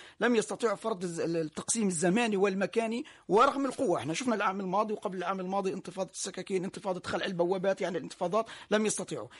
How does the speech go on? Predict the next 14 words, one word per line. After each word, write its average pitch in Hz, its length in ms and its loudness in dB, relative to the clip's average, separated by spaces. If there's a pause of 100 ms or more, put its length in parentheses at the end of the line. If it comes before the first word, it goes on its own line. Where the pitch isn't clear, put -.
(140)
في 214 80 -2
اتفاقية 262 580 0
أبرام 202 380 2
هذه 139 160 -6
التي 147 300 -6
عقدت 180 380 -2
الآن 160 160 -6
مع 147 120 -6
دولة 208 280 -4
الإمارات 175 400 0
الآن 165 160 -2
مثلًا، 165 320 -4 (300)
قامت 202 340 4
بالتقسيم 180 580 -6